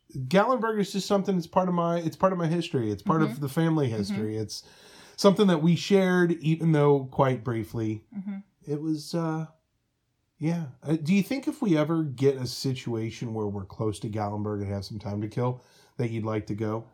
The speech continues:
Speaker 2: Probably. Probably go to the Titanic, um, museum.
Speaker 1: That's what I need to do. I need to take all of you to Gatlinburg, to the Titanic
Speaker 2: Or
Speaker 1: exhibit.
Speaker 2: we can go to the one in Branson.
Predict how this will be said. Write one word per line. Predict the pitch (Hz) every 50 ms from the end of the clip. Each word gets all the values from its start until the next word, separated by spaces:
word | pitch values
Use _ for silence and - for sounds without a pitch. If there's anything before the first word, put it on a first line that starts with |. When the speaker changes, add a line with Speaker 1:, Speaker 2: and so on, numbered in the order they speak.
| _ _
Speaker 2:
Probably. | - 262 254 226 208 196 190 190 185 190 202 202 208
Probably | - 240 233 233 226 214 208
go | 202 190
to | 180
the | 170 - 165
Titanic, | - 196 180 175 - - 185 175 170 160 180 - _ - - -
um, | 175 175 156 123 110 180 180 175 _ _ _ _ _ _ _ _
museum. | 208 190 185 180 180 180 175 180 185 196 196 196 _ _ _ _ _ _ _ _ _ _ _ _ _ _ _ _ _ _ _ _ _ _ _ _ _ _ _ _
Speaker 1:
That's | 143 151 170 165 -
what | 170 156
I | 147
need | 131 131 123 110
to | 110 104
do. | 104 107 104 98 87 82 _ -
I | 117
need | 117 117 113
to | 110 101
take | - - 135 131 135 147
all | 156 160 165 175
of | 160 147
you | 139 127 127 127 127 123 123 - _ - - _ -
to | 131 117
Gatlinburg, | 113 123 123 127 135 139 135 131 135 135 139 139 135 131 - _ _ _ -
to | 135 123
the | 117 107
Titanic | - 127 113 101 - 170 190 202 175
Speaker 2:
Or | - 147 -
Speaker 1:
exhibit. | - 135 135 135 131
Speaker 2:
we | -
can | - -
go | 233 233 226
to | 226 214
the | 220
one | 202 202 202 202
in | 190 175
Branson. | 170 160 160 165 170 180 - - -